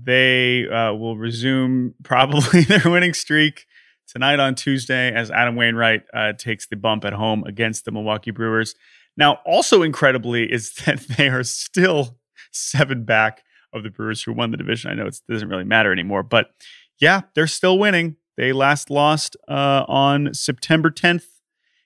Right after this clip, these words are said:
and this is one of the crazier, uh, second half winning streaks, uh, certainly since that, that Cleveland one,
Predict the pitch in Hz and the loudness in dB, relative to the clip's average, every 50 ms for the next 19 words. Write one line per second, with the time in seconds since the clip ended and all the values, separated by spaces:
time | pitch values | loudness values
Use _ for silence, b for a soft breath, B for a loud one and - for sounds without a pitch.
0 | _ _ _ _ 123 123 120 120 120 120 120 120 117 123 - - 131 120 117 131 | _ _ _ _ -8 -6 -4 -4 -4 -4 -6 -6 -8 -8 -8 -8 -8 -8 -6 -4
1 | 131 131 127 120 131 120 - - - 135 127 131 127 120 131 127 127 127 123 123 | -4 -4 -2 -4 -4 -6 -8 -4 2 4 4 4 4 2 2 2 4 4 4 4
2 | 123 104 107 123 120 117 - - 127 123 123 123 120 117 110 123 120 120 110 - | 2 4 4 4 2 2 0 0 0 0 0 0 -2 -2 -2 -4 -6 -6 -6 -6
3 | - 127 120 117 - - - - - - 123 123 117 117 - 143 135 127 123 113 | -4 -2 -2 -2 -4 -6 -8 -8 -6 -4 -4 -2 -2 -2 0 0 0 0 0 -2
4 | 101 120 117 - - 117 117 110 - - 113 107 95 - - - 139 127 117 120 | -2 -4 -6 -4 0 2 2 2 2 0 -2 -2 -2 -2 -2 -2 0 0 0 0
5 | 117 117 117 113 110 107 113 113 | 0 0 0 0 0 0 -2 -6